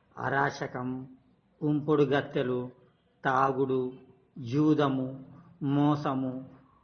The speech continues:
మొగుడు విలన్, కర్కోటకము, బదనాం చేయుట, మానసికంగా వేధించుట, అవమానపరచుట, తిండి పెట్టక మార్చుట,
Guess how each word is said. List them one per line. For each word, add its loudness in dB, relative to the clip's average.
మొగుడు 4
విలన్, 2
కర్కోటకము, -2
బదనాం 2
చేయుట, -2
మానసికంగా -2
వేధించుట, 0
అవమానపరచుట, -4
తిండి 2
పెట్టక -4
మార్చుట, -4